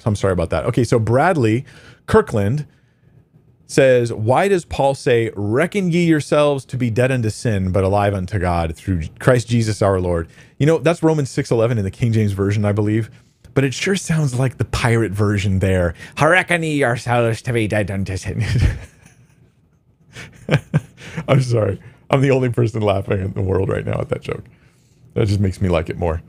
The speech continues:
Um, Romans six eleven. Why does Paul say that? Yet, in Romans seven fourteen, he says, "I am carnal, sold under sin."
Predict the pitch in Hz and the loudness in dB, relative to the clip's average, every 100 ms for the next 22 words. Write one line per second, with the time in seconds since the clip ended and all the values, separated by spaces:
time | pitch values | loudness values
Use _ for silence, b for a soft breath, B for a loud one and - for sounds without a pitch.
0 | b b b b b - 131 131 131 127 | b b b b b 2 4 4 0 -4
1 | 143 143 160 190 175 160 - 127 113 98 | -2 2 4 2 0 0 2 2 2 0
2 | 92 113 123 156 - 151 - 113 98 107 | -4 0 2 2 0 -2 0 0 0 0
3 | 160 151 107 107 - _ _ _ _ _ | 2 2 2 -2 -10 _ _ _ _ _
4 | _ _ _ 127 127 120 110 127 113 107 | _ _ _ 2 4 2 2 2 2 0
5 | 147 - 117 98 110 107 104 95 - 117 | 0 0 0 0 -2 0 2 0 0 0
6 | 117 107 113 98 90 - 101 87 85 82 | 0 -2 -2 -2 -2 -2 -2 -2 -2 -4
7 | - 85 82 | -2 -4 -4